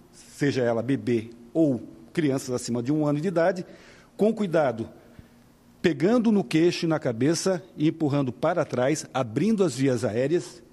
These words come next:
E a partir daí,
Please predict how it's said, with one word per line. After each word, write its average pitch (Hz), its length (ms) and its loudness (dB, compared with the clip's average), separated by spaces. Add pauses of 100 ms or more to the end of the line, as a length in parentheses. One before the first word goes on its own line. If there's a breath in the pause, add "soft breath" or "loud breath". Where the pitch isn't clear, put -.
(1600 loud breath)
E 156 120 4
a 196 60 2
partir 190 320 -2
daí, 165 440 0